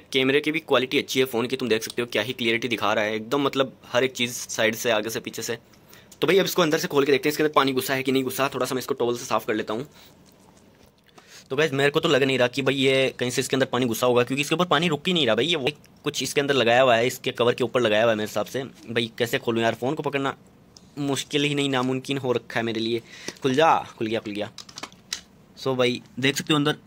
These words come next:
एक भी पानी की बूंद नहीं है, एक भी पानी की बूंद नहीं है इसके अंदर। And तुम कैमरा देख सकते हो, GoPro भी एकदम clean है, कहीं भी पानी की बूंद नहीं है इसके ऊपर भी। अभी ये heat काफ़ी हो चुका है, बहुत ज़्यादा heat हो चुका है, तो मैं इसको थोड़ा बंद कर रहा हूँ, बंद करके डाल दूंगा, वापस start कर लेंगे।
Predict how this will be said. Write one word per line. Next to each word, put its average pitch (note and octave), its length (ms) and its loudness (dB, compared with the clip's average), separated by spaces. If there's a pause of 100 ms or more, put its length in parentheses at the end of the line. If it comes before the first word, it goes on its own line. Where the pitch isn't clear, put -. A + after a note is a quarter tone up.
एक D3+ 160 2
भी D#3 100 -2
पानी D3+ 240 2
की D#3+ 100 0
बूंद D3 200 2
नहीं C3 160 4
है, D3+ 80 0 (120)
एक D#3 200 2
भी D#3+ 80 -2
पानी C#3+ 200 0
की C#3+ 60 -2
बूंद C3+ 160 0
नहीं B2 120 0
है B2+ 60 0
इसके B2+ 160 -2
अंदर। A2+ 240 -2 (640)
And B2+ 100 -4
तुम C#3 100 -6
कैमरा C#3+ 300 2
देख B2+ 160 4
सकते - 160 -4
हो, B2+ 80 2
GoPro C3 280 2
भी C#3 80 2
एकदम C#3 240 0
clean C3 340 0
है, C#3 180 -2 (480)
कहीं D#3+ 120 0
भी E3 80 -4
पानी C#3+ 220 2
की C#3+ 60 0
बूंद C3 180 0
नहीं A2 120 -2
है G2+ 60 -4
इसके - 160 -6
ऊपर G#2 140 -6
भी। G2+ 140 -10 (840)
अभी D3 180 2
ये F#3 80 4
heat C#3 240 -2
काफ़ी C#3+ 260 0
हो C3+ 60 4
चुका - 200 -2
है, B2+ 80 4
बहुत C#3 200 2
ज़्यादा C#3 180 2
heat C3 180 0
हो B2 60 0
चुका A#2+ 180 -4
है, A#2+ 40 2
तो B2+ 80 -4
मैं B2+ 60 -2
इसको B2+ 260 -2
थोड़ा B2 140 0
बंद A#2 180 -2
कर A2 120 -2
रहा A2+ 120 -2
हूँ, D3 100 -6 (140)
बंद A#2 140 0
करके A#2+ 200 0
डाल A#2+ 200 2
दूंगा, D3+ 200 -2
वापस B2 260 -2
start A2 240 0
कर G2 80 -6
लेंगे। E2+ 240 -8